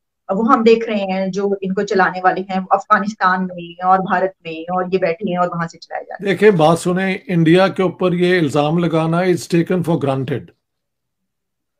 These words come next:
Speaker 2: We say give us the proof। वो एक बंदा इन्होंने पकड़ा है, उसी का केस पूरा कोर्ट के अंदर ला के तो प्रूव नहीं कर सके ना।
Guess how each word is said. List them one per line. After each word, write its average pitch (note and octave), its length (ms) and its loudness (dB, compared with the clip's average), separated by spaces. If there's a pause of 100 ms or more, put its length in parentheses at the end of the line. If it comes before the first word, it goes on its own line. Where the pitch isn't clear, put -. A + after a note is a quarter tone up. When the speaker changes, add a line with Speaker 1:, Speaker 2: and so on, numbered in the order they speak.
(1120)
Speaker 2:
We G#3+ 260 4
say G3+ 240 8
give F3+ 160 6
us F#3 200 2
the E3+ 80 2
proof। C#3+ 300 0 (1300)
वो F3+ 180 4
एक G3 320 4
बंदा E3 240 4
इन्होंने F#3 320 2
पकड़ा D3+ 340 -2
है, G3 80 2
उसी F#3+ 280 -2
का G#3 140 4
केस F3+ 320 0
पूरा F3 480 2 (560)
कोर्ट - 520 0
के G#3 100 0
अंदर F3 300 4
ला D#3 280 2
के F3 220 -2
तो F3 160 -4
प्रूव E3+ 320 2
नहीं G#3 160 2
कर B3 180 2
सके D3+ 320 -2
ना। G3 400 -8